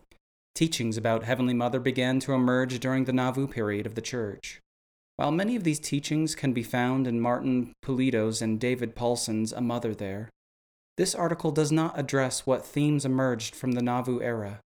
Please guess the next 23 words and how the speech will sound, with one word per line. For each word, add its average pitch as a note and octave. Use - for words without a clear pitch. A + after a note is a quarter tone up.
that C#3
continue C#3+
to B2+
surface D3
in A#2+
recent B2+
conference B2+
talks, -
books, B2
and A#2+
artwork C3
published A#2
by A#2
members B2+
of A#2+
the A#2+
Church C#3+
of B2+
Jesus C3+
Christ G2
of A2+
Latter-day G#2
Saints. G#2+